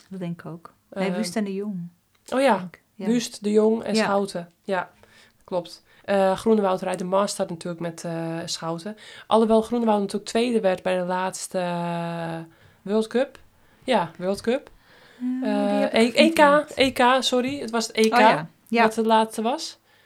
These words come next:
Speaker 2: Eén, eh, Schouten, twee Groenewoud. Dat Groenewoud hem aantrok. Dus
Speaker 1: Ja.
Speaker 2: Groenewoud, denk ik, die kan hem ook winnen op de Spelen, de Maastad. Dus, eh, daar hebben ze wel echt twee hele
Speaker 1: Ja, ja,
Speaker 2: sterke
Speaker 1: ja.
Speaker 2: ijzers in het vuur.
Speaker 1: Ja.
Speaker 2: Natuurlijk veel sterker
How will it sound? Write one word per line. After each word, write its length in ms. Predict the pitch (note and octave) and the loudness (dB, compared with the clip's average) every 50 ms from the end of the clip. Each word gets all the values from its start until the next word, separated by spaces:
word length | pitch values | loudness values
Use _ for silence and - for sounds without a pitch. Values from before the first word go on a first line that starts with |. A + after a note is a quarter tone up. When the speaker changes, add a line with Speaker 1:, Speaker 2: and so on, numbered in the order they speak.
| _ _ | _ _
Speaker 2:
Eén, 300 | - G#3+ A3 A3 A3 A3 | 2 4 4 4 4 4
eh, 120 | G#3+ G#3 | 2 2
Schouten, 400 | G3+ - - - G#3 G#3 G3+ G#3 | 0 -2 0 0 0 0 0 -2
twee 160 | - - G#3 | -4 -6 -6
Groenewoud. 460 | G3+ - A3 A3 G#3+ G3+ G3+ G#3+ A#3+ A#3+ | -2 0 2 2 2 2 0 0 0 -2
Dat 120 | A3+ A3 | -4 -6
Groenewoud 400 | - - A3 G#3+ G#3 G3+ G3+ G3+ | -6 -4 -4 -2 -2 -4 -6 -6
hem 100 | G3+ F#3+ | -8 -8
aantrok. 400 | - G#3 G#3+ G#3+ A3 A3+ A#3+ A#3+ | -6 -6 -6 -4 -6 -6 -6 -4
Dus 160 | - A3+ A3 | -4 0 2
Speaker 1:
Ja. 200 | A3 B3 B3 - F3+ F3 - - - - | 2 4 4 2 2 -2 -10 -16 -20 -10
Speaker 2:
Groenewoud, 500 | - - C#4+ D4+ C#4+ C4+ C4 B3+ A#3+ - | -2 0 2 4 4 4 4 4 4 4
denk 280 | - B3 D4+ F#4 F#4+ - | 4 4 4 4 2 2
ik, 320 | A3 G3 G#3+ A3 - - | 0 0 0 -2 -6 -6
die 100 | - A3+ | -6 -4
kan 160 | A#3 - C4+ | -2 0 0
hem 80 | B3+ A#3+ | 0 2
ook 220 | - - C#4 A#3 - - | 2 0 0 0 2 2
winnen 340 | A3 A#3 A3 F#3+ F3 D#3+ - | 2 2 2 0 -4 -6 -8
op 100 | - - | -14 -12
de 60 | - | -12
Spelen, 520 | - - - F3+ E3+ E3 D#3+ D#3 D#3 D#3 - | -8 -6 -4 -4 -2 -2 -4 -6 -8 -10 -10
de 60 | - | -4
Maastad. 640 | F3+ F3+ F3+ F3+ E3+ - - D#3 D3 D3+ D3+ - - _ _ _ _ _ - - - - - - _ _ | 0 0 2 2 0 -2 -4 -6 -8 -8 -10 -14 -20 _ _ _ _ _ -20 -20 -20 -20 -20 -20 _ _
Dus, 320 | - G#3 A3 A3 A3 - | 0 2 4 4 2 0
eh, 40 | - - G#3+ G#3 G3+ G3+ | -2 -2 0 0 0 0
daar 100 | G#3+ G3 | 0 0
hebben 200 | G#3+ A3+ G#3+ G3+ | 0 0 0 0
ze 80 | G#3+ | 0
wel 160 | G#3 G#3+ G#3+ | 0 -2 0
echt 300 | - G#3+ A3+ A3 - - | 0 -2 -2 -2 -4 -10
twee 460 | - - A#3 A#3+ A#3 A#3 A3+ A3+ G#3+ F3 | -6 -2 2 2 4 4 2 0 -2 -2
hele 140 | F3 G3 | 4 8
Speaker 1:
Ja, 100 | A3 A3+ | 8 8
ja, 120 | A#3 A3+ G#3+ | 10 8 6
Speaker 2:
sterke 340 | G3 F#3+ F#3 A3 G#3+ - - | 6 6 6 4 4 4 4
Speaker 1:
ja. 60 | G3 | 4
Speaker 2:
ijzers 220 | G3+ G3+ F#3 E3+ | 4 4 2 0
in 100 | F#3 F3 | -4 -6
het 80 | E3+ E3+ | -6 -6
vuur. 260 | - - E3 D#3+ D#3+ | -6 -4 -4 -2 -2
Speaker 1:
Ja. 120 | F3 F#3 E3+ - | -2 -4 -4 -8
Speaker 2:
Natuurlijk 280 | - F3+ - - F#3+ F#3 | -10 -14 -12 -10 -10 -6
veel 160 | - - F#3+ | -4 -2 -2
sterker 560 | F3 - - G3+ F#3+ F#3 F3+ - F#3 F3+ F3 | -2 -2 -2 -2 -2 -2 -2 -2 -4 -4 -4